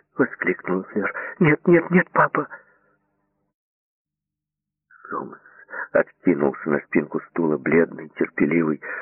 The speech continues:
будто решил ничем не выдавать своего волнения. «Слушай», — сказал он, —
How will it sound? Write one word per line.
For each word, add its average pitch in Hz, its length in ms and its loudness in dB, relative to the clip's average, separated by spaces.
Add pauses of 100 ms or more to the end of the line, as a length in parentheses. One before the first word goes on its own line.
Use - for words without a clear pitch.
(220)
будто - 320 0
решил 85 380 4
ничем 85 560 2
не 98 100 2
выдавать 82 480 2 (160)
своего 62 380 0
волнения. 60 680 -4 (1900)
«Слушай», — - 560 -2 (1400)
сказал 64 380 -2
он, — - 280 -10